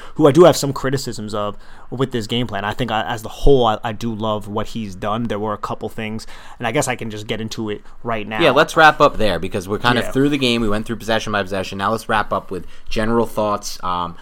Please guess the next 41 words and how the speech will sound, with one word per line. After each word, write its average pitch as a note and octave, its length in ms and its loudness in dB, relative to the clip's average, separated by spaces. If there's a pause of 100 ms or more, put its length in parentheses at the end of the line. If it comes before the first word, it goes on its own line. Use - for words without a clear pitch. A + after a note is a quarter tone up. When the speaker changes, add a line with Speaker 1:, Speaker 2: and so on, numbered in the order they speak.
(180)
Speaker 2:
adjustments, C3+ 540 0
offensive F2 360 -8
game B2 200 -4
plan, A#2 200 -4
where, G#2+ 160 0
wherever A2 300 -4
you G2+ 80 -4
wanna F2+ 160 -8
go D#2 160 -10
with C#2 140 -16
this. - 160 -14 (320)
Speaker 1:
Yeah, C3+ 140 0
so D3 420 0
there E3+ 140 2
were E3+ 100 2
two G3 220 -4
plays, A2 380 -8
man. G#2 200 -10
First, F#3 320 0
I'll, C#3 220 -2
I'll C3+ 100 0
go C3+ 200 -2
into B2+ 220 -6
the A#2 360 -6 (180)
third D#3 340 4
quarter C#3+ 400 2
with B2+ 180 -4
thirteen C#3 320 -2
twenty-three B2+ 520 -4
left. A2 300 -4
It - 20 -6
was G#2+ 120 -10
a G#2 40 -8
third C#3 300 2
and A#2+ 80 -2
six, - 320 -4
three C#3+ 240 -4
by C3+ 200 0
one B2 200 -2
set, A#2 320 -2
and B2 180 -6